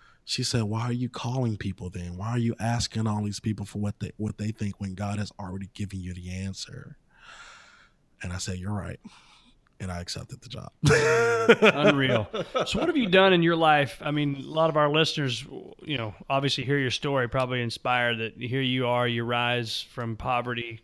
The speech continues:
Speaker 2: the pits, and, and now to this family man and a good life. How do you stay positive? How do you, what do you do in your life to, to battle through those struggles?
Speaker 1: Well,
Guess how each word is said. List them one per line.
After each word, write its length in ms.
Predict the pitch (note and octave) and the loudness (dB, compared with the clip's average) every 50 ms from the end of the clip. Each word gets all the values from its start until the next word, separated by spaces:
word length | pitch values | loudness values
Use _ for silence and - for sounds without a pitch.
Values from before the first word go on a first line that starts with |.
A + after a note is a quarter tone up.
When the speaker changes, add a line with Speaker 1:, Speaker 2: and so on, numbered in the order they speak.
| _ | _
Speaker 2:
the 100 | - A#2 | -12 -6
pits, 560 | - - C#3 C3 B2+ B2+ - - - - - - - | -2 -2 0 0 -2 -4 -6 -10 -12 -12 -14 -12 -12
and, 400 | B2+ A#2+ A#2 A2+ A2+ A2 A2 A#2 | -10 -8 -8 -8 -8 -8 -8 -10
and 340 | A2+ A2+ A2 A2 A2 A2+ B2 D#3+ C3 | -10 -8 -8 -10 -12 -14 -14 -10 -6
now 460 | A#2+ A2+ A#2 A#2+ A#2 A2+ A2 A2 - - - - - - _ _ - | -4 -2 -2 -2 -2 -2 -4 -6 -8 -12 -18 -20 -20 -20 _ _ -10
to 100 | - B2+ | -6 -4
this 220 | A#2+ A2+ A2 - | -4 -4 -4 -4
family 320 | - - C#3+ C#3 C3+ C3+ C3 | -4 -2 -2 -2 0 0 0
man 380 | C3 B2+ B2+ B2 B2 B2 A#2+ | -2 -2 -2 -2 -2 -2 -4
and 100 | A#2 A2+ | -4 -4
a 60 | A2 | -4
good 200 | A2 B2+ C3+ C3 | -2 -2 -2 -2
life. 400 | B2 A#2+ A#2+ A#2+ A#2+ A#2+ A#2 - - - - - - - _ _ | -2 -2 0 0 0 -2 -2 -4 -10 -20 -20 -20 -20 -20 _ _
How 160 | - - - - | -4 0 2 2
do 60 | E4 | 4
you 80 | D4+ C4 | 2 2
stay 280 | - - G#3 G3+ F#3+ | 2 2 2 2 2
positive? 560 | - - - D3 D3+ E3 E3+ C3+ B2+ A2 G2 F#2 | 2 2 2 4 6 6 6 4 2 0 -2 0
How 160 | G#2+ C#3+ E3 | 2 2 4
do 40 | F3 | 4
you, 200 | F3 E3+ E3 - - C#3 | 4 2 2 0 -2 -4
what 200 | C#3+ D3+ E3+ F#3+ | 0 2 4 4
do 60 | G#3 | 4
you 100 | G3 F#3 | 4 2
do 180 | D#3+ D#3+ F3 F3 | 2 2 2 4
in 80 | E3 | 4
your 160 | D#3 D#3+ E3 D#3 | 4 4 4 4
life 420 | D3+ D3 C#3+ D3 D3 C#3 - - | 4 6 6 6 4 2 0 -4
to, 260 | - C#3 B2+ B2 A#2 - - _ - _ _ _ _ _ _ _ - - - - | -6 -4 -2 -2 -2 -4 -8 _ -20 _ _ _ _ _ _ _ -14 -6 -2 -2
to 80 | C#3 | 0
battle 360 | A2+ G#2+ E3 D3+ D#3 D#3+ D3 | 4 6 6 8 8 8 6
through 220 | C3+ - D#3+ D#3 C#3+ | 2 2 0 2 2
those 180 | C3+ B2+ A#2 | 4 2 2
struggles? 560 | - - - B2 A#2 A2 G#2 - - - - - - - - - - _ _ | 0 0 0 0 0 -2 -4 -6 -10 -12 -14 -16 -18 -20 -20 -20 -20 _ _
Speaker 1:
Well, 340 | C3+ C3+ B2 A#2+ A2+ - | 4 6 6 6 2 -2